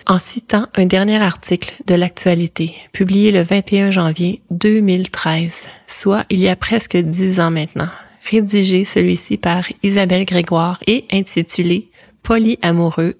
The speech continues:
et heureux, dans lequel Gilles Levasseur nous confie que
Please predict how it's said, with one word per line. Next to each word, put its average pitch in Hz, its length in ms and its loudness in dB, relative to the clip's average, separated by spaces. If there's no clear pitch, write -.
et 202 240 -2
heureux, 170 360 0
dans 185 140 0
lequel 220 560 0
Gilles 220 340 2
Levasseur 170 720 -2
nous 202 180 0
confie 202 500 -4
que - 200 -4